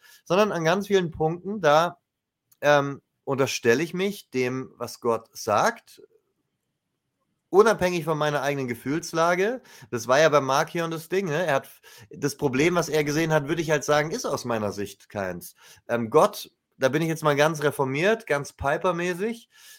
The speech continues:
ähm, Gott hat das Recht, ähm, ja, Menschenleben zu nehmen und zu geben, wie immer ihm beliebt.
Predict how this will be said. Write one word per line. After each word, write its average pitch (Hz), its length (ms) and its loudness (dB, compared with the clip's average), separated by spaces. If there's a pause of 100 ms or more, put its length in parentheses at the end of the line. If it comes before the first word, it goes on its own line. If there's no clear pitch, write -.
(140)
ähm, 135 340 -2
Gott 156 260 4
hat 156 180 0
das 135 200 -6
Recht, 156 420 -2
ähm, 143 520 0 (800)
ja, 147 340 6 (160)
Menschenleben 156 840 0
zu - 160 -4
nehmen 175 580 -2
und 131 180 -6
zu 123 180 -4
geben, 151 460 -2
wie 123 140 -4
immer 143 240 -2
ihm 143 180 -6
beliebt. 185 520 -6